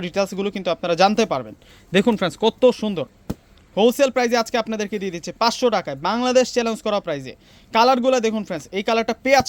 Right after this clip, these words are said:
কালারের মধ্যে থাকছে। পাঁচশো টাকার মধ্যে একটা সেরকম শাড়ি পেয়ে যাচ্ছেন যেটা পেঁয়াজ কালারের মধ্যে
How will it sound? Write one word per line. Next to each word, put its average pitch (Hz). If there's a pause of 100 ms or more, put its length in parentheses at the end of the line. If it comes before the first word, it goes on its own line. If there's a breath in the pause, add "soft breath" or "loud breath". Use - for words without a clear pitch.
কালারের 233
মধ্যে 196
থাকছে। 175 (400 loud breath)
পাঁচশো -
টাকার 269
মধ্যে 226 (420 soft breath)
একটা 254 (720)
সেরকম 269
শাড়ি 233
পেয়ে 226
যাচ্ছেন 202
যেটা 214 (100)
পেঁয়াজ 262
কালারের 226
মধ্যে 185